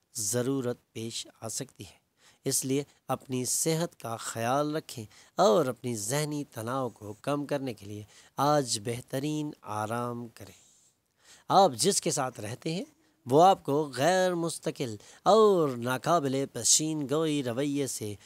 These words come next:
झुंझुलाहट का शिकार और नाराज़ कर सकता है। मोहब्बत का ताल्लुक में आपको गलत समझा जा सकता है,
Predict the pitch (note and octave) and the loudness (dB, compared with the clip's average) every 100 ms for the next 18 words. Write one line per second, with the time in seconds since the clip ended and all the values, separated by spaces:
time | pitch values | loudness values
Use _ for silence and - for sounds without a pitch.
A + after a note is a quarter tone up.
0 | - _ A#2 C3+ D3+ B2+ B2 D3+ D#3+ D3+ | -20 _ 0 2 2 0 0 0 0 -2
1 | - B2 B2 - A#2+ G#2+ B2+ C3+ C3 - | -6 -6 -4 -4 -4 -6 -6 -4 -6 -10
2 | _ _ C3+ E3+ F#3 F3 D#3+ C#3 B2 A#2 | _ _ 4 4 6 4 2 -2 -4 -4
3 | A2+ B2 B2 A#2+ - - _ _ _ - | -2 -2 -2 -4 -8 -12 _ _ _ -16
4 | F#2+ - C3+ - - C3+ - - _ _ | -6 -6 -6 -10 -16 -16 -18 -20 _ _
5 | _ _ _ _ _ _ _ _ _ _ | _ _ _ _ _ _ _ _ _ _
6 | _ _ _ A#2 C#3+ E3 F#3+ E3 - F#3 | _ _ _ -2 2 2 2 0 0 -2
7 | D#3+ F#3 E3 B2 - _ _ _ _ _ | 0 0 0 -4 -12 _ _ _ _ _
8 | _ _ _ A2 A2 D3 E3 - D#3 D3+ | _ _ _ -6 0 2 2 0 0 0
9 | A2+ - D3 D#3+ - - G#2+ G#2 A2+ - | -4 -4 -2 -2 -4 -6 -8 -10 -12 -12
10 | _ - A2 A2+ - _ G2+ | _ -10 -6 -6 -8 _ -20